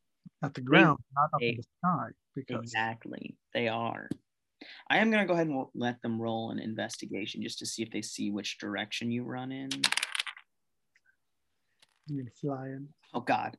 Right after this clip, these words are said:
Speaker 2: Okay. They are, they're not even looking, like, straight ahead. They're looking directly at the ground. They're looking for tracks and, like, footprints, stuff like that.
Speaker 1: Hmm.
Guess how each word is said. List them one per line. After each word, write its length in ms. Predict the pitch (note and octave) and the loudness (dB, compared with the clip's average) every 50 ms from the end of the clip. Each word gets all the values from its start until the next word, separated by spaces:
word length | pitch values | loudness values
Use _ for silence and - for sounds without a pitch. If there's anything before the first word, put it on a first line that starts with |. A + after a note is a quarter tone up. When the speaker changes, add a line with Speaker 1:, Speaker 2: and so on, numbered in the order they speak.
| - - | 2 4
Speaker 2:
Okay. 360 | D3 - - - - - - - _ - - - - - - - | 4 4 4 2 0 0 -2 -6 _ -20 -18 -18 -18 -14 -2 4
They 120 | - F#3+ A#3+ | 6 8 10
are, 240 | B3 A3+ E3+ C3 - - _ _ - _ - | 10 10 10 8 6 0 _ _ -12 _ 6
they're 120 | - A3+ | 8 10
not 160 | C4+ D4 C#4+ C#4 | 10 10 10 10
even 180 | B3 A3 F#3+ D#3+ | 8 8 8 8
looking, 480 | C3+ C3+ D#3 - F3+ F3 F3 F3 F3 - _ _ _ - | 8 6 6 6 6 4 4 4 0 -4 _ _ _ -2
like, 200 | - A2+ A2+ - | 0 0 0 0
straight 440 | - - - - - A#2+ C3 D3 D#3+ | 0 0 0 2 4 6 6 8 8
ahead. 480 | F#3 F#3 F#3+ G3+ G#3+ G#3+ G#3+ F#3+ C3+ | 8 6 8 6 6 6 4 2 2
They're 200 | B2 D3+ E3+ F#3 | 6 6 8 8
looking 460 | F3 E3 E3+ E3 - E3 D3+ C#3 B2+ A#2 | 8 6 6 6 6 6 6 6 4 4
directly 600 | - C3 A#2+ A2+ A#2+ B2 C3 - - C3 C3+ C3+ | 4 4 4 6 6 6 4 4 2 4 4 4
at 100 | C3+ - | 4 4
the 80 | A#2+ | 0
ground. 540 | A2 A2+ A2+ G#2+ G#2 A2+ A2+ G#2+ F2 - - _ - - - _ _ _ _ _ _ _ _ _ _ - | -4 0 2 2 4 4 4 2 0 -4 -8 _ -18 -18 -18 _ _ _ _ _ _ _ _ _ _ 4
They're 120 | - D3 D#3 | 8 10 10
looking 300 | D#3 D#3 D#3 E3 E3 D#3 | 10 8 8 6 2 4
for 160 | - A2+ A2 | 2 0 0
tracks 680 | - - - B2+ B2+ C3+ C3+ B2+ C3+ C#3 - - - | 0 2 4 6 6 8 8 6 6 4 2 -2 0
and, 140 | A#2 A2+ A2+ | 0 2 2
like, 260 | G#2 G2 G2+ G2+ - - - | 2 2 2 0 -4 0 2
footprints, 580 | C3 B2+ - - - B2+ B2+ B2 A#2+ - - | 2 2 2 0 0 2 2 2 0 -4 -4
stuff 260 | - - B2+ C3 B2+ - | 0 2 2 2 4 4
like 240 | B2+ B2 A#2 A#2 - | 4 4 4 2 2
that. 360 | B2 A#2+ B2+ C3+ C#3 - - - _ _ _ _ _ - D3 | 4 4 6 6 4 2 0 -6 _ _ _ _ _ -10 -6
Speaker 1:
Hmm. 180 | C#3 C3 B2 | -6 -6 -6